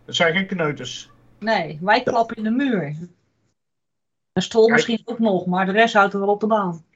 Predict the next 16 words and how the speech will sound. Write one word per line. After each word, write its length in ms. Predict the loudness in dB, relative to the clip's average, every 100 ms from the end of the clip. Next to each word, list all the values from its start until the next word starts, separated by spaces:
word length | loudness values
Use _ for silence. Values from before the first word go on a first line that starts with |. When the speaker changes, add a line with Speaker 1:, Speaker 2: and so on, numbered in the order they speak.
| _
Speaker 1:
Je 120 | -2 0
moet 120 | 2
het 120 | 4
niet 140 | 6
aan 100 | 6
Latifi 400 | 6 4 2 4
overlaten, 480 | 6 6 4 2 2
zoiets, 300 | -4 -4 -4
want 120 | -4
dan 100 | -4
komt 160 | -2 -2
het 80 | 2
niet 80 | 4
goed. 320 | 4 2 -12 _ _ _ _ -20 _ _ _ _ -6 -4
Speaker 2:
Of 100 | -2
Stroll. 460 | 2 2 2 0